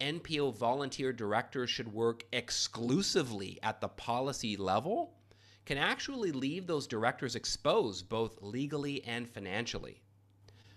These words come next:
Directors need to acknowledge and accept their overall responsibility for both governance and management. So that's the first principle. Now, the second principle is that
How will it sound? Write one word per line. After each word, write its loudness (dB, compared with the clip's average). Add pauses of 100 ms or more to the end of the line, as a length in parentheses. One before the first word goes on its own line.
(140)
Directors 6
need 4
to 4
acknowledge 6 (160)
and 4
accept 2 (260)
their 2
overall 6
responsibility 2
for 0
both 8 (340)
governance 8 (200)
and 4
management. 0
So 0
that's 4
the -4
first 0
principle. -8 (480)
Now, 8
the 4
second 6
principle -2 (340)
is 4
that 2